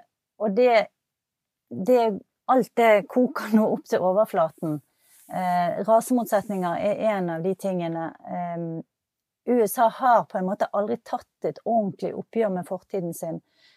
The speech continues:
med, med slaveriet, med, eh, rasismen, eh, segregasjonen,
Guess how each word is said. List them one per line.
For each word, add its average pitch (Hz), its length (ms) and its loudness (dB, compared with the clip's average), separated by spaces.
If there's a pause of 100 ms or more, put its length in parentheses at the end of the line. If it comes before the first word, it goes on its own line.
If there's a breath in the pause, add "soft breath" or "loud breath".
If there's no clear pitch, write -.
(160)
med, 185 580 -2
med 196 240 -4
slaveriet, 175 760 -2
med, 170 580 -2
eh, 170 180 -8
rasismen, 170 760 -6 (560 soft breath)
eh, 170 500 -4
segregasjonen, 175 1120 0